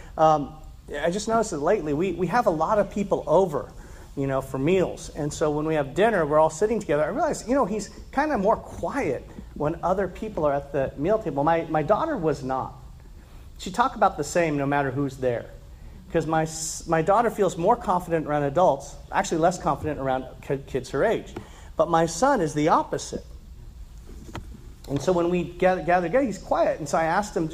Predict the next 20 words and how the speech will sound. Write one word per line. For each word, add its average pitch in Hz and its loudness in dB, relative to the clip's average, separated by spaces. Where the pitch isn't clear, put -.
I 139 -2
just 233 -4
noticed 185 0
this, 147 -8
like, 123 -4
two - -4
weeks 131 -4
ago. 123 -6
And 190 8
he 226 6
goes, 226 6
"Yeah, 240 8
I, 165 6
I - 8
don't 208 4
know 247 6
people, 170 -2
so 151 2
I 147 4
don't 165 -2